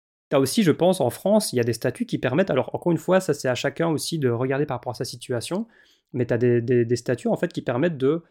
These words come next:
faire une transition et de toucher en fait, euh, une partie du chômage via Pôle emploi en, tout en développant son activité.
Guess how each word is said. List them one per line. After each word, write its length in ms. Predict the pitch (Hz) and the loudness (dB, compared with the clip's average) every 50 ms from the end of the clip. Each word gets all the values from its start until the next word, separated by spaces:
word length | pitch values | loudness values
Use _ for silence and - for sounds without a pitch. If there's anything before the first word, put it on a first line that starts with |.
| _ _ _ _ _ | _ _ _ _ _
faire 180 | - 143 131 | -4 -2 0
une 100 | 135 127 | 0 -2
transition 540 | - - - 160 156 147 135 - - 185 202 | -2 -2 -2 0 0 0 -2 -2 -2 0 0
et 40 | 180 | 0
de 40 | 143 | 0
toucher 320 | - - 165 - - 190 | 0 -2 -4 -2 0 0
en 120 | 185 151 | 0 0
fait, 340 | - - 175 170 - - - - - | 0 0 -2 -2 -4 -10 -10 -8 -6
euh, 180 | 120 120 120 | -4 -2 -2
une 100 | 120 117 | -2 -4
partie 360 | 117 - 123 - - - 175 151 | -4 -8 -10 -8 -4 -4 -4 -2
du 160 | 135 127 120 | -4 -6 -4
chômage 320 | - 135 123 135 156 139 | -2 -2 0 0 0 0
via 120 | 131 123 117 | -2 -2 -2
Pôle 200 | - 135 127 123 | 0 0 0 0
emploi 340 | 113 - - 202 233 202 180 | -2 -2 -2 -4 -4 -2 -2
en, 140 | 151 156 - | -4 -4 -4
tout 220 | - - 202 190 | -4 -2 0 2
en 80 | 156 139 | 2 4
développant 320 | 170 160 160 151 180 175 | 4 2 2 2 2 0
son 120 | - 165 | 0 -2
activité. 520 | 147 135 - - 139 143 131 139 131 - | -4 -4 -6 -10 -12 -6 -4 -4 -4 -4